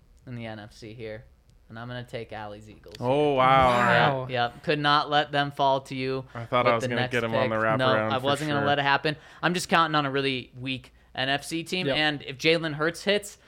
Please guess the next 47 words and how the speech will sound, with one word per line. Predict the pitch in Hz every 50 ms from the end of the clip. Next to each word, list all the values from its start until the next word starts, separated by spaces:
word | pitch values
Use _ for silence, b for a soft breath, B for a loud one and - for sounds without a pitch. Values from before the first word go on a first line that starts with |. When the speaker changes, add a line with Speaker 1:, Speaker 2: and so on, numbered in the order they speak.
| b b b
Speaker 1:
this | - 151 135
is | 147 143
going | 165 160 147 143
to | 139
be | 139 143 139 135
an | 135 131 123
incredible | 120 120 - - 151 139 135 147 160 170 170
pick. | - 185 196 196 - - -
Obviously, | 120 135 127 143 143 139 - 151 143 131 135 139 _ -
if | 127 127 123 - - _
Jalen | - - 131 123 123 123
Hurts | 120 123 120 120 -
doesn't | 123 139 139 127 143 131 131
hit, | 147 143 143 143 B B B B B B
then | 135 143
it | 143
could | - 143
be | 135 139
rocky, | 131 127 127 127 135 - 131
but | 123 117 127 123
their | - 147 143
team | 143 - - 147 135 135 131
that | 123 123
they're | - 120 117
building | 110 123 117 113 113 113 113
out | 113 110 110 -
there, | - 120 113 113 110 B B B B B B -
uh, | 113 113 113 110 110
is | - 123 117 113
really, | 117 120 120 123 143 156 156 147 139 135 127 123 117 110 - -
really | 123 123 131 131 123 120 113
strong | - - - 127 123 120 117 117 113 113 b b b b b b
and | 123 123 123 117
really | 120 131 131 127 123 120 117
exciting. | 113 - - - 127 117 120 120 123 120 120 120 120 123 b b b b b b b b b b _ _ _ _ _ _ -
Mm, | 143 156 165 170 165 165 156 147 135 127 120 110 113
now, | 117 127 139 147 156 156 147 131 123 117 113 110 - -
I | -
feel | - 165 170
like | 180 180 175
there's | 185 175 143
a | 135
big | 120 151 135 120
drop-off | 127 127 123 120 117 117 - 117 107 107 -
kind | - 131 120 117
of | 113
round | 113 113 113 113 113 113 110